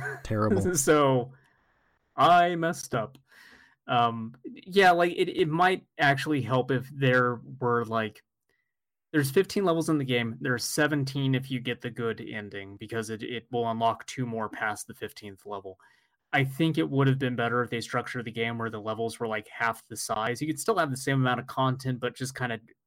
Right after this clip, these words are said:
Speaker 1: chunk them up a bit more. So if you
Speaker 2: Mm-hmm.
Speaker 1: wanna go back and kind of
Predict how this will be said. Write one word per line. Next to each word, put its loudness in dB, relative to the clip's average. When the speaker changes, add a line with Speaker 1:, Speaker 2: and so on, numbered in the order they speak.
Speaker 1:
chunk 0
them -2
up -2
a -2
bit 0
more. -4
So 2
if 2
you 2
Speaker 2:
Mm-hmm. 4
Speaker 1:
wanna 6
go 4
back 0
and -8
kind -2
of -6